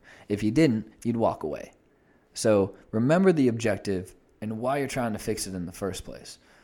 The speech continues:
So give suggestions, not orders. Let people save face. Uh, don't try to win an argument,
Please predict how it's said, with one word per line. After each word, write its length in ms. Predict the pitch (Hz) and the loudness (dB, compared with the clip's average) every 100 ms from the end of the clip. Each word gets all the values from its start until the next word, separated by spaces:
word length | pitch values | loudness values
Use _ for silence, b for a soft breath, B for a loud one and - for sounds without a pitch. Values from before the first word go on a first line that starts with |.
| b | b
So 160 | - 95 | -8 -8
give 300 | 110 151 160 | 0 0 2
suggestions, 680 | 165 131 101 92 101 92 | -2 0 0 0 -4 -4
not 220 | 104 117 107 | 0 2 2
orders. 400 | 98 98 95 - - | 0 -2 -4 -6 -2
Let 320 | 131 170 - | 2 2 2
people 260 | 165 120 | -2 -2
save 300 | 110 101 90 | -2 -2 -2
face. 500 | - 127 110 110 - B B B B - | 0 2 2 2 -4 B B B B -8
Uh, 180 | - 117 | -8 -2
don't 200 | 160 180 | 0 2
try 160 | 135 120 | 4 4
to 80 | |
win 180 | 110 107 | 4 4
an 140 | 98 - | 2 0
argument, 600 | 101 101 98 98 92 | 0 2 2 2 0